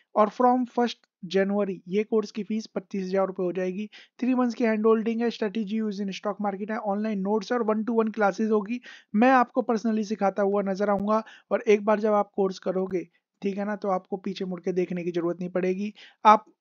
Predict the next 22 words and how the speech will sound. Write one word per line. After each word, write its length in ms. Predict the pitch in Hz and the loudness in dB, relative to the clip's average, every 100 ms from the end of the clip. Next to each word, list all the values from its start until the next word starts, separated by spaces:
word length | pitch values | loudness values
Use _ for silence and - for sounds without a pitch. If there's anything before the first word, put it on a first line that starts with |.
| _ | _
बहुत 240 | 220 269 254 | 4 4 2
स्मूथली 540 | - 220 233 247 254 | 0 2 2 4 2
छह 260 | 190 240 240 | 2 2 2
महीने 240 | 247 240 | 2 0
से 120 | 233 233 | 2 0
एक 80 | |
साल 200 | - 233 | 2 0
का 140 | 220 - | 0 -4
एक्सपीरियंस 560 | 202 - - 233 247 254 | -4 -6 -2 2 2 0
इस 120 | 226 | -2
कोर्स 260 | - 220 - | 2 2 2
को 80 | 220 | 0
लेने 260 | 208 202 | 0 0
के 80 | 202 | 0
बाद 180 | 196 196 | 0 -2
करिएगा, 360 | 180 185 196 | -2 0 0
जैसा 280 | 196 185 190 | -2 -2 -4
सिखाया 360 | 180 185 180 185 | -4 -2 0 2
है 100 | 196 | 0
उस 160 | 180 | 0
हिसाब 240 | 185 185 180 | -2 -2 -4
से 200 | - | -6